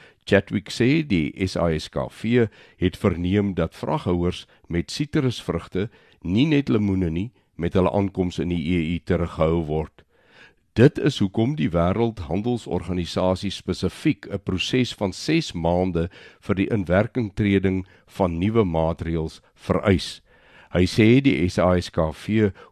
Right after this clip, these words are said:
hoop dat Ramaphosa se vergadering met Mitchell vrugte sal afwerp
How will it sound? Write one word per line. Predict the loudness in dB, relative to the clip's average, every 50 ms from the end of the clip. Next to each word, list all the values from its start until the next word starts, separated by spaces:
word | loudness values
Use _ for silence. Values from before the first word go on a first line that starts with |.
| _
hoop | 2 2 2 2 4
dat | 2 2 4
Ramaphosa | 4 4 4 2 2 2 2 2 2 2 2 2 2 0
se | 0 0 -4
vergadering | -6 -6 -6 -6 -2 0 0 0 2 0 -2 -2 -2
met | -2 -4 -4 -6 -6
Mitchell | -4 -4 -4 -4 -4 -4 -4 -2 -4 -6 -10 -16 -20 _ _ -14
vrugte | -6 -2 0 0 0 0 -2 -2 0
sal | 2 0 0 2
afwerp | 0 -2 -2 0 0 0 -2 -2